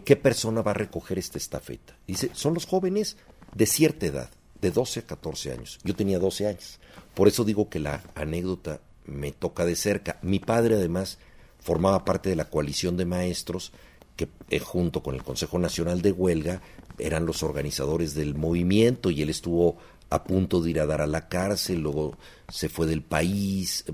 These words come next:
algunos de sus compañeros como Eli de Gortari, Eberto Castillo, terminaron en Lecumberri. Entonces era una circunstancia en donde yo como niño de aquella época me daba cuenta de lo que sucedía,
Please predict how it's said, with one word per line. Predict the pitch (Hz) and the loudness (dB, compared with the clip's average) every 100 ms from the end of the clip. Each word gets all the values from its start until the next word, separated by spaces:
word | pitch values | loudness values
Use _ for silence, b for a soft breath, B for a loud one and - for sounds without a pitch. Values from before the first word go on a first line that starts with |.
| 69 - | -10 -8
algunos | 78 69 87 85 | -6 -2 0 0
de | 80 | -2
sus | 80 - | -8 -8
compañeros | 78 69 76 80 85 | -6 -4 -2 -2 -2
como | - 73 | -4 -2
Eli | 78 78 | -2 -2
de | 73 | -2
Gortari, | 76 73 - 73 78 87 82 78 B B - | -2 -4 0 0 2 0 -2 -6 B B -8
Eberto | 69 73 78 - | -2 -2 -2 -4
Castillo, | - - - 82 80 85 73 - - - | -4 -6 -4 -4 0 0 -2 -8 -14 -6
terminaron | - 78 73 76 78 | -4 -2 -2 -2 -2
en | 78 | -4
Lecumberri. | 73 73 87 87 101 101 98 98 95 B B B - | -4 -4 -2 4 4 4 2 0 -2 B B B -4
Entonces | 95 131 131 131 139 | 2 2 2 2 4
era | 135 | 4
una | 156 | 4
circunstancia | - 113 - 107 - 113 110 - 120 117 B B | 2 -2 -2 -4 2 2 2 2 0 0 B B
en | 90 85 | -4 0
donde | 85 80 85 | 0 0 0
yo | 76 110 | 4 4
como | - 101 82 71 69 - - | 4 0 0 -2 -6 -10 -4
niño | 82 95 110 107 90 | 0 4 4 4 0
de | 73 | -2
aquella | 71 90 87 | -4 -4 -2
época | 95 85 90 - | -2 -2 -6 -8
me | 69 | -6
daba | 69 87 92 | -4 -4 -6
cuenta | 85 87 87 | -6 -6 -2
de | 82 | -4
lo | 71 | -4
que | - | -8
sucedía, | 71 69 76 76 95 | -12 -6 -6 -2 -2